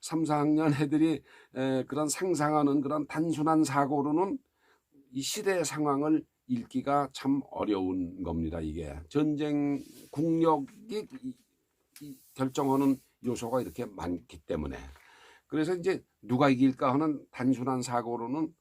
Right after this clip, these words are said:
미국과 중국의 힘을 우리가, 아, 칼로 무자르듯이 이렇게 알기가 힘들어요. 그래서 이제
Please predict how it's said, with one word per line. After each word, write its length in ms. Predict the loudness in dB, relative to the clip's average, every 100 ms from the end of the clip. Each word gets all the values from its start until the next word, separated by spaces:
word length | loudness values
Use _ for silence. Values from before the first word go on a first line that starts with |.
| _ _ _ _
미국과 500 | -8 -8 -6 -8 -6
중국의 420 | -8 -8 -6 -6
힘을 420 | -4 2 2 2 -6 _ _ _
우리가, 420 | -6 0 -2 -2 _ _ _
아, 520 | -10 -8 -6 -8 -10 -16 -20 _ _ _ _ _ _ _ _ _ _ _ _ _ _ -4
칼로 300 | -2 -2 -2
무자르듯이 760 | -6 -4 -2 -2 -4 -6 -6
이렇게 400 | -6 -8 -6 -4
알기가 680 | -2 -2 -2 -2 -4 -4 -4
힘들어요. 680 | -10 -4 0 2 0 -4 -10 -18
그래서 280 | -4 -2 2
이제 280 | 0 0 -4